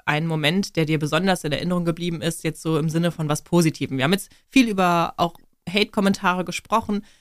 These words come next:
Ähm, was sind so die positiven Dinge an deinem Beruf oder auch an Social Media?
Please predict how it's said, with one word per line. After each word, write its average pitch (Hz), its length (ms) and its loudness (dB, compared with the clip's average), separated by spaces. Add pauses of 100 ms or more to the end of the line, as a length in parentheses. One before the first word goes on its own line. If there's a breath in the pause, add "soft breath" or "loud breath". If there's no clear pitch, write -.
(300 soft breath)
Ähm, 165 440 0
was 185 300 -4
sind 175 140 -2
so 170 120 0
die 165 120 0
positiven 160 760 0
Dinge 156 380 -4
an 156 180 -4
deinem 147 200 -6
Beruf 165 380 0
oder 151 200 -6
auch - 100 -12
an 135 80 -10
Social - 300 -14
Media? 185 360 -18